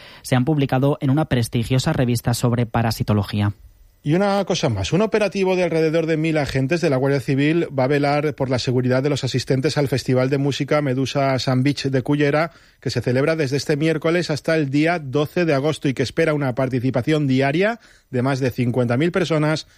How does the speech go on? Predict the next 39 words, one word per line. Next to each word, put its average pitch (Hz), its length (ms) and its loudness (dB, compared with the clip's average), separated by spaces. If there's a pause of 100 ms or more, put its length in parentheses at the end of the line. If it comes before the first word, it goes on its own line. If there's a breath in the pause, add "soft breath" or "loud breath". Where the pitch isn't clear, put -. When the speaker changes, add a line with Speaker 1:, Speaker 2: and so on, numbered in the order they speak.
Speaker 2:
en 175 120 0
su 170 120 -2
décima 131 340 0
edición. 98 440 -2
Speaker 1:
El 127 220 2
dispositivo 127 500 2
cuenta 135 240 0
con 139 140 0
el 123 80 0
refuerzo 127 400 -2
de 135 100 2
unidades 123 360 0
de 123 80 2
otras 123 200 -2
provincias 131 480 0
como 135 220 2
Barcelona 120 460 0
o 113 100 2
Madrid 151 340 2
y 147 280 0
es - 220 -4
uno 151 260 2
de 143 60 0
los 120 140 0
más 131 160 0
importantes 127 460 0
del 117 140 0
verano 123 260 2
en 131 80 2
los 120 100 0
festivales 120 640 0
de 117 220 -2
fin 135 180 0
de 127 80 2
semana 104 300 -4
en 104 40 -4
la 104 80 -4
Comunidad 107 360 -2
Valenciana. 107 560 0